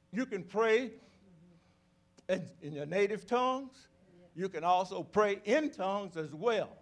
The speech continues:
okay? You can pray silence, but whatever you do,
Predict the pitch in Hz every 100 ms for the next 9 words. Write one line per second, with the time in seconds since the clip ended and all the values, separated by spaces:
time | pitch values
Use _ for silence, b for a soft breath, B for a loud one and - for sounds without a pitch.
0 | 135 156 185 175 - 165 262 262 247 220
1 | 254 - - 254 233 135 - _ b b
2 | b 160 156 190 - 254 262 240 226 175
3 | 254 226